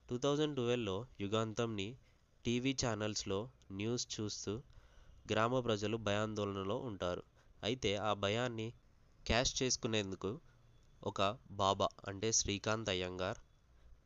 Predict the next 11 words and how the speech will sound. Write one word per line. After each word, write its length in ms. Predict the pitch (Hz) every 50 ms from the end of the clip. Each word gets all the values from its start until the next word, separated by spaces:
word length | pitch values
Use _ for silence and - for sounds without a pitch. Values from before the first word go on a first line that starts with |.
| _
పాస్టర్ 480 | - 98 95 98 - - - 101 92 - -
అంటే 240 | 101 98 95 104 107
ఆటో 300 | 104 90 92 92 104 107
రాంప్రసాద్ 640 | 104 101 95 92 90 92 92 - - 95 98 117 127 - - - - - - - _ _ _ _ - - - - - - _ _ _ _ _ _ - _ _ -
లను 300 | 98 101 98 95 101 113 - -
అడ్డం 280 | 101 98 98 107 113 117
పెట్టుకుంటాడు 720 | 117 113 95 87 101 92 - 95 92 92 - 87 85 85 87 - _ _ _ - - -
అజయ్ 300 | 98 92 98 98 107 104
ఘోష్. 300 | 95 87 82 - - - - - - - - _ _ _ _ - -
అజయ్ 300 | 95 101 101 131 151 156
ఘోష్ 260 | 147 139 135 139 -